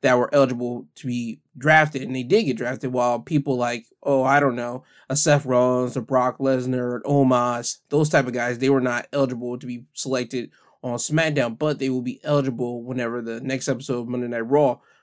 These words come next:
will be happening. So they'll be eligible for the draft for Raw or SmackDown to grab them up. So that's just something to point out there. So we get that. You get the whole stare down between the Usos and Kevin Owens and Sami Zayn, and that's how this segment would end.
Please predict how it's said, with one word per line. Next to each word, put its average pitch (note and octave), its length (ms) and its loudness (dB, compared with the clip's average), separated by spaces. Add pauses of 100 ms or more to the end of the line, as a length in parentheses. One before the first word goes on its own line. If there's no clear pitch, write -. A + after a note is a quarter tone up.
(100)
will B2+ 140 0
be A2+ 220 -4 (360)
happening. - 600 -4
So - 140 -4
they'll C3+ 160 4
be B2+ 200 0
eligible B2 320 -2
for A#2+ 160 -6
the A2 80 -8
draft B2 500 -6 (100)
for A#2+ 240 -4
Raw B2 280 0
or C3 140 0
SmackDown A#2+ 420 -2
to A#2 80 -6
grab B2 320 -4
them C#3 180 4
up. - 160 -12
So B2 280 -12 (420)
that's F3 260 4
just D3+ 400 0 (100)
something C3+ 220 0
to A#2+ 60 -4
point A#2+ 240 0
out A2+ 180 -6
there. B2+ 280 -2 (440)
So G3 240 4
we E3+ 160 2
get F3 300 0
that. C#3+ 320 2
You C3+ 100 -2
get B2 240 -2
the A#2+ 140 0
whole C3 200 2
stare C#3 320 2
down C#3 160 4
between C3+ 220 -2
the - 60 -2
Usos B2+ 720 -2
and A2+ 200 -10
Kevin C3 260 2
Owens B2+ 220 0
and C3 80 -8
Sami C3+ 300 2
Zayn, A#2 400 -4
and B2 100 -6
that's B2 200 -4
how B2+ 100 -2
this B2+ 240 -4
segment A#2+ 320 -4
would A#2+ 220 -10
end. B2+ 340 -6